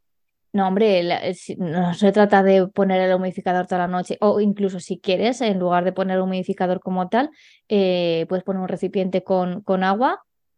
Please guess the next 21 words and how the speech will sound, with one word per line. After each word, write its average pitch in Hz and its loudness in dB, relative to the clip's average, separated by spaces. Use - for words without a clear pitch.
y 220 2
que 185 0
el, 180 -4
ese 185 -4
mismo 190 -2
calor 190 0
que 196 0
hay 185 0
en 190 -2
la 185 0
habitación 208 -4
vaya 190 2
evaporando, 180 -4
¿vale? 190 -2
Pero, 180 0
mm, 202 2
es 214 0
importante 247 0
siempre 226 -2
mantener 208 -2
una, 190 -2